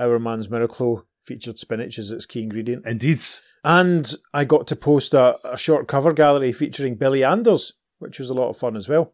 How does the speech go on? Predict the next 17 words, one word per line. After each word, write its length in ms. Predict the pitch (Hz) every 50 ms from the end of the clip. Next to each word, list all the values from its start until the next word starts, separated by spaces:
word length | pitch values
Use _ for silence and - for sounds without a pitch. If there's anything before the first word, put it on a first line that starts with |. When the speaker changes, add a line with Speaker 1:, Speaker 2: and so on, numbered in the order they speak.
| _
Speaker 2:
Yes, 480 | - 135 175 254 294 311 294 165 - -
a 100 | 143 135
recurring 460 | 139 135 - - 147 147 147 131 120
Superman 580 | - - 147 - 185 185 190 185 180 156 127 117
supporting 540 | - - - - - 135 143 - 190 170 -
cast 280 | - 180 165 151 -
member 220 | 165 160 151 147 147
that 160 | 135 147 123
no 280 | 185 277 359 359 359
one 180 | 330 277 147 117
talks 260 | - 139 165 180 -
Speaker 1:
Unusual 180 | 190 165 151 190
Speaker 2:
about. 280 | 226 277 277 - -
Speaker 1:
for 80 | - 139
that 200 | 127 123 117 -
time. 200 | - 127 113 107
Speaker 2:
Mm. 320 | 117 120 143 143 98 85